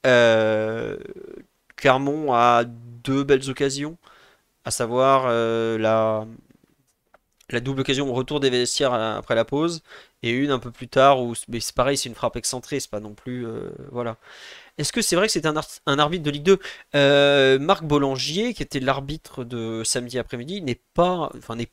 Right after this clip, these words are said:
plus un arbitre de Ligue deux, c'est un arbitre qui officie en Ligue un, si je me trompe pas, depuis le début de la saison dernière. Ça fait partie de ces jeunes arbitres qui sont en train de monter, euh, voilà. Euh, bon, après, euh, enfin, je,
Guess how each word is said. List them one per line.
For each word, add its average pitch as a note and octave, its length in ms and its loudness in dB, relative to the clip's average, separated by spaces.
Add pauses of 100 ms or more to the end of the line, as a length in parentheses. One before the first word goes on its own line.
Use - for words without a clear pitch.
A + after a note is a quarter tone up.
plus B3 180 2
un F3+ 80 4
arbitre C#3 240 -2
de C3+ 60 -6
Ligue F#3 140 -8
deux, G#3+ 100 -6
c'est - 160 -6
un B2 60 -8
arbitre C#3 340 -10
qui C3+ 280 -10
officie - 440 -6
en C#3+ 80 -4
Ligue C3 240 -8
un, E3+ 160 -2
si - 180 -6
je C3 60 -8
me C3+ 120 -10
trompe B2+ 300 -12
pas, E3 300 2 (480)
depuis B2+ 300 -8
le D#3 100 0
début F3 380 -4
de G3 60 -2
la F3+ 80 4
saison D#3+ 280 0
dernière. B2+ 440 -6
Ça - 140 -12
fait - 120 -20
partie - 260 -8
de C#3+ 40 -8
ces - 140 -6
jeunes C3 280 -4
arbitres B2 340 -4
qui - 100 -12
sont A#2 160 -8
en A#2 40 -10
train A#2 240 -10
de B2 60 -12
monter, B2+ 520 -4
euh, A2+ 260 -4
voilà. A2+ 240 -10 (600)
Euh, - 260 -14
bon, - 140 -20 (200)
après, C#3 300 -2
euh, A2+ 480 -2
enfin, A2+ 200 -16
je, A2 140 -12